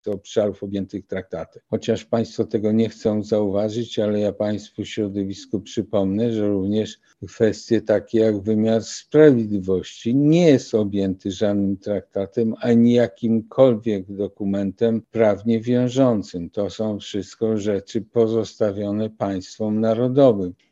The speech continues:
W rezultacie w każdym państwie członkowskim wymiar sprawiedliwości jest inny. Są państwa, które mają trybunały, nie mają. Są państwa, które mają izby,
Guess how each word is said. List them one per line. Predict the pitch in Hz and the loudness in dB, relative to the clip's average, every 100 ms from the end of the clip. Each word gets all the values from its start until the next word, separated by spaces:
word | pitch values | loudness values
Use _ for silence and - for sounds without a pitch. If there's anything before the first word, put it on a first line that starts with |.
| _ | _
W | 101 | -4
rezultacie | 107 107 107 104 104 110 110 - 107 | -2 -2 -2 -4 0 0 0 -2 -4
w | 101 | -4
każdym | - 127 127 120 107 98 | 0 2 2 0 -4 -2
państwie | 107 101 - 104 | -4 -4 -6 -8
członkowskim | - 113 104 95 104 95 - 117 113 | -6 -4 -4 -2 -4 -4 -6 -4 -2
wymiar | 113 127 120 107 | 2 4 4 2
sprawiedliwości | - - 113 101 98 98 - - 131 | -2 -2 0 0 -2 -4 -6 -6 -4
jest | 139 - - | -4 -8 2
inny. | 190 135 92 80 85 _ _ _ _ _ | 6 6 4 -4 -12 _ _ _ _ _
Są | - 120 104 | -4 -2 2
państwa, | 117 110 - - 92 | 0 0 -2 -6 -6
które | - 95 80 | -6 -8 -6
mają | 90 113 139 139 127 | 0 6 8 6 4
trybunały, | 131 123 113 120 117 110 101 95 | 0 -2 0 2 2 2 0 -2
nie | 92 110 127 | 0 4 4
mają. | 123 117 107 101 | 4 2 0 -4
Są | 92 107 95 | -6 -6 -4
państwa, | 110 107 95 - 98 | -4 -4 -6 -6 -6
które | - - 95 | -6 -6 -4
mają | 95 117 117 107 101 | -2 0 0 0 -2
izby, | 110 127 123 - 120 | -2 -2 -2 0 0